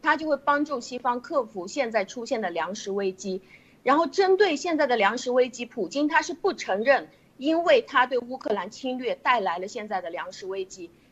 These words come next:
他说西方的指责是没有根据的，呃，给他带来粮食危机的是最大的原因，是因为西方的新冠大流行期间金融政策不好，然后企业不景气，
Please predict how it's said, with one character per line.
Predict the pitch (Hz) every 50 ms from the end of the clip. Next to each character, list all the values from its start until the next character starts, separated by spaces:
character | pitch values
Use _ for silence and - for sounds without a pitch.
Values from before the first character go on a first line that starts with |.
| _ _ _ -
他 | 311 311 294 302
说 | 294 302 285 285
西 | 277 - - 311 311
方 | 311 302 294 302
的 | 269 254
指 | 240 - 196 185
责 | - - 190 202
是 | 208 - 254
没 | 220 220 262
有 | 294 254
根 | - - 269 262 269
据 | 269 277 254 202
的， | 170 147 - _ _ _ _ _ _ _ -
呃， | - 202 226 214 208
给 | - 233 220
他 | 277 285
带 | - 381 349
来 | 285 262 262
粮 | 262 240 254 285
食 | - - 269
危 | 277 285 294
机 | - - 285 277
的 | 262 240
是 | 233 - 262 226 - _ _
最 | - 370 320 269 240
大 | - 311 285 247 226
的 | 196
原 | 196 196 185 202 220
因， | 240 240
是 | - 254
因 | 240 247 254
为 | 233 220
西 | 220 - - 254 269
方 | 269 - 269 269 262
的 | 233
新 | 240 - 302 285 285 285
冠 | 285 294 240 226
大 | 226 247 233
流 | 208 190 185 190
行 | 208 220 180 202
期 | 208 - - 220 220
间 | - 226 208 214 220 - _ _ _ -
金 | - 320 339 359
融 | 320 240 220 240
政 | 226 294 262 247
策 | 240 269 254 220
不 | - 269 269
好， | - 202 156 135 156 160 - - _ _ _ -
然 | - 262
后 | 294 294
企 | 285 294 - 254 208 220
业 | 262 285
不 | 294 311 359
景 | - 226 175 175 185
气， | - - 277 269 208